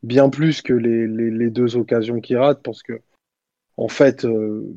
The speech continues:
il y a, il y a suffisamment de qualité autour pour ne, ne pas être totalement tributaire des buts de Cavani.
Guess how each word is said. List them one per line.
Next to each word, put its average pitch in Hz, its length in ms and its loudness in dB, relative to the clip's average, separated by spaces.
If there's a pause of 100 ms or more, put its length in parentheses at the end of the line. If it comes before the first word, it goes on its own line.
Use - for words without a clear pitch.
(720)
il 170 120 -12
y 117 40 0
a, 107 260 -4
il 107 60 -8
y 113 60 -4
a 110 60 -2
suffisamment 123 520 0
de 113 80 -6
qualité 120 360 2
autour 123 380 0
pour 117 220 -6
ne, 113 280 -2
ne 110 220 -4
pas 120 220 0
être 120 80 -10
totalement 120 440 -2
tributaire 117 540 -6
des 117 100 -2
buts 110 160 -8
de 113 160 -6
Cavani. 113 480 -4